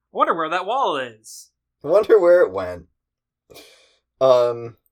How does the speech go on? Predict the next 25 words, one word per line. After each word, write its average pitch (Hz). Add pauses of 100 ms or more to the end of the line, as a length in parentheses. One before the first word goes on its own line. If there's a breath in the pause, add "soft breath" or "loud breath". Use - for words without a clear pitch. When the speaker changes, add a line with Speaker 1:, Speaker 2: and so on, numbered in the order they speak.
(880)
Speaker 2:
but 143
yeah, -
uh, 151
D 156
D, 202
uh, 110 (320)
needs 180
help, 113
but -
he 143
has, 135
he 143
has 147
already 208
sought 127
help -
because, 101
you 117
know, 98
he's 101
just 107
a, 92
a 80
smooth 113
g-, 104